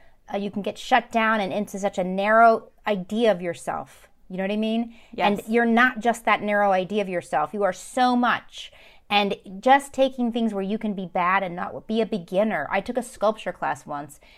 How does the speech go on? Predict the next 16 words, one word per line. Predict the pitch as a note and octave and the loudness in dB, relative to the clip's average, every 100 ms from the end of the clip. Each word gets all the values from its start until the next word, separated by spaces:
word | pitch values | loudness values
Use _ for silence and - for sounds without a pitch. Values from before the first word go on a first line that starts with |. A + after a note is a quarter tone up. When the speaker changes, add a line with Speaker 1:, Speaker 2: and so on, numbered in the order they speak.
| _ | _
Speaker 1:
and | F3+ | -6
I | E3 F3 | -2 -4
threw | - - - F#3+ G#3+ B3 | -6 -12 -6 0 2 2
my | A#3 G3+ | 0 -2
tools | - G#3+ F3+ D#3 | -4 -4 -2 -4
across | D3+ D#3+ D#3 | -2 0 0
the | - E3 | -2 -6
room | F3+ D#3+ | -6 -6
because | C#3+ D3+ D#3+ | -8 -8 -6
I | |
was | D3+ D#3 | -8 -8
so | - G3 F#3+ | -2 0 0
mad, | F3 | -2
and | D#3+ | -4
I | D#3 | -6
left. | D#3 F#3 - - - | -2 0 0 -4 -20